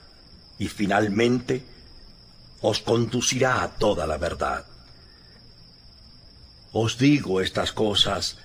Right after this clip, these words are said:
para que podáis prepararos mejor y soportar las pruebas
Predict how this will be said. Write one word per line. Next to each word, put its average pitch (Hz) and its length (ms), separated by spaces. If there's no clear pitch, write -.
para 110 240
que 117 120
podáis 123 460
prepararos 127 760
mejor 110 640
y 85 80
soportar 98 680
las 104 240
pruebas 110 600